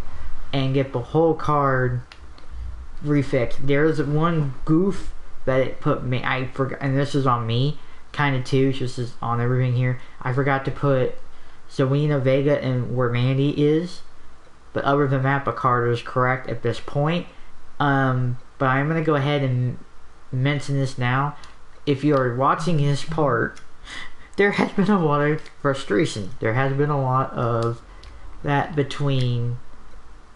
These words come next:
doing this, this is, you know, and, um, I have been trying to get, well, let me explain what's going on before you get all freaky out.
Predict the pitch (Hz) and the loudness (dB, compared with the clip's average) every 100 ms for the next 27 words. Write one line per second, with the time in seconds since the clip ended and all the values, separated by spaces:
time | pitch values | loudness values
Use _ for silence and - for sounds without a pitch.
0 | - - 143 139 135 123 165 190 - - | -18 -2 2 2 2 2 2 2 -4 -10
1 | - - - 135 139 214 175 151 - 156 | -12 -12 -10 -2 2 4 4 2 2 2
2 | 135 131 - - - - - - - - | 2 0 0 0 0 0 0 -2 -2 -2
3 | - 143 127 120 139 131 123 120 120 107 | 0 0 2 0 0 0 2 2 4 4
4 | - - - - 143 135 127 - 143 165 | 4 6 4 4 4 2 0 0 0 2
5 | 170 190 - 147 143 139 131 135 - - | 0 0 0 0 2 0 2 2 2 0
6 | - - - - - - - - 170 160 | -2 -4 -6 -4 -4 -4 -4 -2 0 2
7 | 143 127 135 156 208 220 - 180 160 156 | 2 0 -4 -2 0 0 0 0 2 0
8 | - 143 139 123 127 131 123 135 131 123 | 0 0 2 2 2 2 0 2 2 2
9 | 123 127 120 123 117 - 123 117 107 95 | 2 2 2 0 0 0 0 0 0 -2